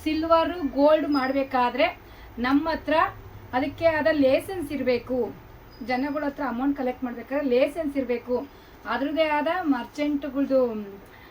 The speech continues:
ಆ, ಲೈಸೆನ್ಸ್ ಇರ್ಬೇಕು, ಗವರ್ನಮೆಂಟಿಂದ ಪರ್ಮಿಷನ್ ಇರ್ಬೇಕು ಅನ್ನೋದು ಎಲ್ಲರಿಗೂ ಗೊತ್ತು. ಅದೇ ಪ್ರಕಾರ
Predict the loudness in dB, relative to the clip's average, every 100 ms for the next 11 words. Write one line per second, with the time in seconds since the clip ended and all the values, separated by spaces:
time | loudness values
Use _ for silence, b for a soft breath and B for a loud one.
0 | B -16 -10 -6 -6 -6 -4 0 0 0
1 | -2 -4 -4 -2 -4 -2 -2 -2 -4 B
2 | B B -14 -8 0 2 2 -2 2 2
3 | 2 0 2 0 0 -2 -2 -2 -2 -2
4 | -2 -2 -2 -2 -2 -2 -2 -4 -4 -4
5 | -2 -2 -2 -4 -4